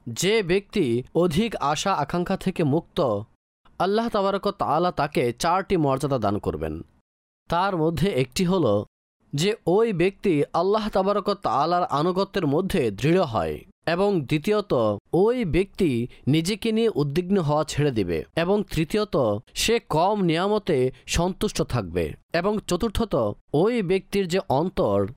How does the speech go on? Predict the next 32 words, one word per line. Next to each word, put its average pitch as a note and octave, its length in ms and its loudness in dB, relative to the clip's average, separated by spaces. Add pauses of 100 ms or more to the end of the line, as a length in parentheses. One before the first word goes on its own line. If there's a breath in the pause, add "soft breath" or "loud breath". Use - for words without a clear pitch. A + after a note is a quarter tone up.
(120)
বলেন, C#3 500 0
তা C#3+ 180 -2
আলোকিত C#3 540 0
হয়ে A2+ 240 0
যাবে।" D#2+ 340 -2 (960)
আল্লাহ F3 340 0
তাআলা C#3+ 520 0 (320)
আমাদের F3 360 -2
সবাইকে D#3 580 0
উচ্চ C3+ 300 -2
আকাঙ্ক্ষা D3 460 0
করা G#2+ 400 0 (160)
এবং G3+ 280 0
শুধুমাত্র G3 580 0
দুনিয়াকে F#3 480 0
পাওয়ার D#3 300 0
জন্য D#3+ 180 2
ব্যস্ত A#2 320 -2
হয়ে D#3+ 160 0
যাওয়া C3 200 2
থেকে B2+ 440 -2 (440)
নিরাপদ C3+ 420 0
রাখুন। D#2+ 440 -4 (380)
মাদানী E3 280 0
চ্যানেলের E3+ 340 -2
দর্শকবৃন্দ, C#3 600 0
ষষ্ঠ - 340 -4
কাজ, - 340 -4 (380)
অত্যাচারের F3+ 520 -2
সীমা D#3 280 0
অতিক্রম A2 380 -2
করা। C#2 300 -2